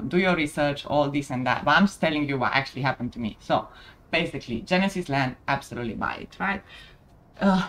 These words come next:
it's a lot to talk about it, but let me just start by going on it 'cause I, I know you wanna see how it looks. So these are the leaderboards, right? And this is the gold leaderboard. This gold leaderboard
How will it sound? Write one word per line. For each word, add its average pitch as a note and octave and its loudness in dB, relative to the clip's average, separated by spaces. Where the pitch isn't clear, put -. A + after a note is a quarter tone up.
it's G3+ 2
a A3+ 0
lot C4+ 4
to - -16
talk F#3 4
about C3 4
it, D3+ -2
but - 2
let F3 -2
me F3+ 2
just F3+ -2
start - -2
by D3 2
going C#3+ 2
on G#2+ 2
it A#2+ -8
'cause D3+ -10
I, B2+ -2
I D3+ -6
know D3 0
you D3+ -2
wanna D#3+ -4
see F#3+ -4
how G3+ 2
it A#3 0
looks. A3+ -2
So E3 2
these G3 2
are A3+ 4
the A3 2
leaderboards, D3+ 0
right? D#3+ -12
And D3 2
this E3 -8
is E3+ -4
the D3 -2
gold C#3+ 2
leaderboard. G#2+ -4
This A3+ 2
gold G3 6
leaderboard F3 -2